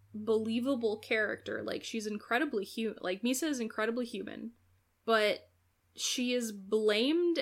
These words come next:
and hated for everything and anything, including the things that are completely out of her control, that she is usually being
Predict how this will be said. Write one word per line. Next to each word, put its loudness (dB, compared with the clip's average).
and 0
hated -2
for -4
everything 0
and -4
anything, 2
including 2
the 2
things -2
that 0
are 0
completely -4
out -4
of -10
her -4
control, -6
that 0
she 4
is 2
usually 6
being 4